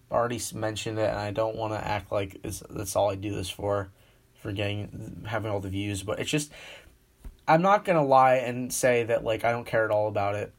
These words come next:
And I had so, like, s-, it just kinda still hurts to know that, like, I had, like, over eighty thousand views, and then I cut everything, and I,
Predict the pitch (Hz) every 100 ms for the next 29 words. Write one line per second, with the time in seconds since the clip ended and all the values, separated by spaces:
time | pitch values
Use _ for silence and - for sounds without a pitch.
0 | - 117 113 113 - - _ _ _ -
1 | 127 143 151 175 175 151 - - - -
2 | 143 127 123 123 - _ _ _ _ _
3 | _ _ - - - - - - - -
4 | - 180 220 - - 196 214 202 151 -
5 | 175 165 151 151 - 147 131 135 127 120
6 | 98 120 113 113 135 131 135 123 127 117
7 | 123 123 131 123 120 113 113 113 - 110
8 | 107 107 - 123 117 120 107 110 107 101
9 | 104 104